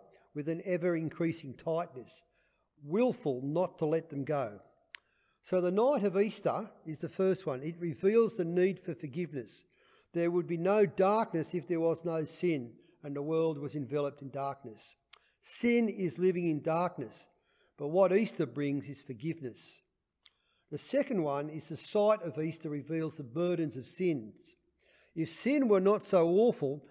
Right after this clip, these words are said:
neither would there be such an awful cross. God did not cheapen sin in any way. The Father did not cheapen sin in any way, and neither did the Son. This sin has to be dealt with,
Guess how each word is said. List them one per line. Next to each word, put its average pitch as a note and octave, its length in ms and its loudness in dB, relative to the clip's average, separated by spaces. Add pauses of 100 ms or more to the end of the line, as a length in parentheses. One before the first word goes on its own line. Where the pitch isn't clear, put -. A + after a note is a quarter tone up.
(260)
neither F#3+ 400 4
would F#3 200 6
there E3+ 120 4
be E3+ 240 0
such - 300 -4
an E3 80 -6
awful D#3+ 280 -4
cross. - 600 -6 (840)
God F#3 280 4
did F3+ 140 -2
not F#3 260 2
cheapen F3+ 380 2
sin F#3 320 2
in E3 120 2
any G3 200 4
way. F#3 320 4
The C3+ 100 -8
Father F3 440 -2
did D3+ 160 -12
not D#3+ 240 -10
cheapen F3 380 -6
sin F3 280 -4
in E3 140 -4
any E3+ 180 -4
way, E3+ 300 -2 (300)
and D3 180 -4
neither D#3+ 340 2
did C#3+ 160 -8
the C3+ 80 -12
Son. B2 460 -8 (1080)
This D3+ 160 -8
sin G3 320 2
has E3 280 -2
to D#3+ 80 -14
be D#3 100 -6
dealt E3 280 0
with, C#3 200 -10